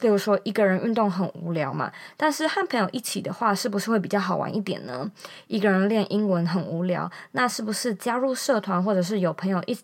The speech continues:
可以一起练习、一起打哈哈会比较好玩？那我自己也发现，不管是看书或者是运动，如果说我老公愿意陪我一起做的话，我的意愿呢，也会提高很多。又或者，你能不能够设计一点奖励给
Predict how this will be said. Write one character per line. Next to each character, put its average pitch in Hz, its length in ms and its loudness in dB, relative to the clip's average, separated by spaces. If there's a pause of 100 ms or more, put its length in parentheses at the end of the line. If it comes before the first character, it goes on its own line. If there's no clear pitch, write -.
(100)
可 220 120 -2
以 208 80 2
一 220 40 2
起 196 160 -6
练 233 180 2
习、 180 220 -2
一 208 100 -2
起 202 140 -6
打 156 180 -6
哈 180 160 -2
哈 226 180 0
会 240 120 0
比 175 100 -4
较 - 80 0
好 80 200 -2
玩？ - 220 -8 (480)
那 285 220 4
我 202 160 4
自 330 160 0
己 226 140 -2
也 165 140 0
发 214 220 2
现， 214 240 0
不 247 80 -2
管 208 160 2
是 208 140 -6
看 226 260 -2
书 214 220 -2
或 220 100 0
者 175 80 0
是 170 260 -2
运 180 200 2
动， 156 180 -2 (280)
如 208 100 2
果 202 100 6
说 196 160 0
我 190 140 6
老 185 320 4
公 196 220 4
愿 214 180 2
意 208 80 0
陪 180 220 2
我 180 160 4
一 - 80 -2
起 - 120 -6
做 190 300 2
的 175 100 2
话， 185 160 2
我 165 120 0
的 - 160 -6
意 262 180 -2
愿 208 300 2
呢， 175 180 2
也 160 100 -4
会 202 120 0
提 - 160 -12
高 180 180 2
很 170 100 -2 (140)
多。 117 240 -4 (540)
又 339 180 6
或 277 340 4
者， 127 320 -2 (300)
你 214 140 6
能 208 260 6
不 349 140 -2
能 226 200 2
够 277 160 2
设 269 300 0
计 - 220 -12
一 269 40 -2
点 196 280 2
奖 175 280 -2
励 262 160 0
给 175 220 -4